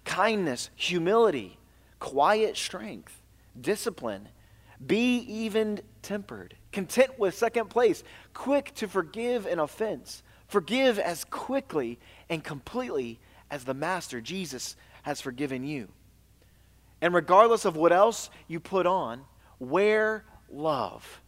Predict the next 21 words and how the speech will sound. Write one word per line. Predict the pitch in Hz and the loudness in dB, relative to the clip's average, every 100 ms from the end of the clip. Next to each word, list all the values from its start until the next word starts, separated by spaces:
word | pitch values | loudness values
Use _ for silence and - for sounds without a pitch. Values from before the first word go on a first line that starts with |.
| - - - - | -20 -20 -6 6
It's | 214 - | 6 8
your | 214 180 - - 139 | 6 6 0 -12 4
basic | 208 233 208 175 - | 6 6 2 0 2
all-purpose | 196 233 233 - 233 220 208 - | 6 8 6 6 4 6 4 2
garment. | 151 226 208 165 | 4 4 4 0
Never | 165 196 233 240 247 | 0 0 0 0 -2
be | 202 190 208 208 196 - - - | -2 -4 -4 -4 -6 -12 -20 0
without | 170 - 180 196 143 | 0 2 0 -2 -4
it. | 101 - _ _ _ _ - | -10 -18 _ _ _ _ 2
Let | 190 | 4
the | 180 | 4
peace | - - 254 262 - | -2 -2 0 0 0
of | 185 156 | 0 0
Christ | - 131 120 - - - _ _ | -2 -4 -4 -10 -18 -20 _ _
keep | - 220 - | -10 -8 -2
you | 190 | 0
in | 170 | 0
tune | 160 - 254 220 139 107 - - - | -2 -6 -2 -2 -2 -6 -14 -20 -4
with | 160 165 | -2 -2
each | 147 190 | -4 -2
other, | 185 135 - | -2 -4 -10